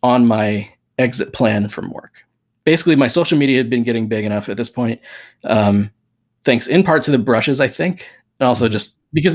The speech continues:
you know, they helped spread my name a little bit to people who wouldn't have necessarily found me, 'cause that now there's people,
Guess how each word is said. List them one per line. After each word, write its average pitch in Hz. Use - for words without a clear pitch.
you 160
know, 135
they 120
helped 139
spread 127
my 110
name 113
a -
little 143
bit 151
to 117
people 120
who 117
wouldn't 110
have 104
necessarily 104
found 131
me, 127
'cause -
that 110
now 117
there's 104
people, 104